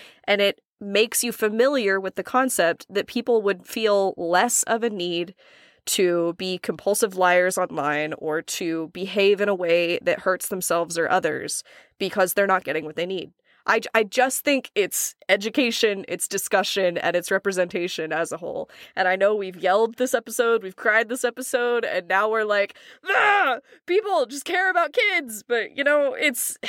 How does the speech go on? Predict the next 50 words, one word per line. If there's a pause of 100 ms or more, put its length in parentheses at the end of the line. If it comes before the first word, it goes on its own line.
(120)
<sighs>
it's
always
hand
in
hand.
It
always
comes
back
full
circle. (460)
And
I'm
sick
and
fucking
tired
of (260)
these
poor
kids
feeling
like
they
have
to
do
this
online (260)
and
then
getting
made
fun
of
and
then
us
making
fun
of
them
because
we're
getting
pissed
off
by
it.